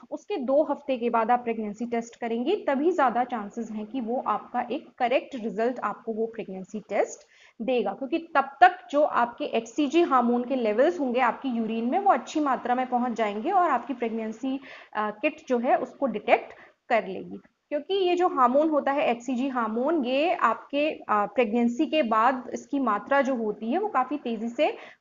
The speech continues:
बढ़ने लग जाती है और ये hormone pregnant महिलाओं में ही मिलता है, इसलिए इसको pregnancy hormone भी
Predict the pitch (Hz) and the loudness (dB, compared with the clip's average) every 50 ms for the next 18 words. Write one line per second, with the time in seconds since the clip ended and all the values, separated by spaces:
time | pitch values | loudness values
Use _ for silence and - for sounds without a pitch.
0 | - 190 233 226 226 226 277 294 277 262 220 226 220 196 196 - 233 349 427 370 | -6 -2 0 0 2 2 0 0 0 -2 -2 0 0 0 0 0 -2 2 4 4
1 | 339 311 302 349 339 320 294 262 254 269 311 349 349 330 240 220 226 240 262 254 | 4 4 2 0 2 2 0 0 0 0 0 0 0 0 -2 -2 -2 -2 -2 -2
2 | - 254 240 220 226 214 208 202 214 220 214 214 214 247 240 226 220 233 - 233 | -4 -4 -4 -2 -2 0 0 0 0 0 -2 -2 -2 0 0 -2 -2 -2 0 0
3 | 277 339 339 339 - 302 302 302 - - 320 - - 262 220 220 220 233 240 254 | 0 0 0 -2 -2 -4 -6 -6 -6 -6 -6 -2 -2 -2 -2 -2 -4 -4 -2 -2
4 | 311 277 233 214 202 196 196 202 202 196 220 302 415 | -2 -2 -2 -2 -4 -4 -6 -8 -6 -2 0 2 2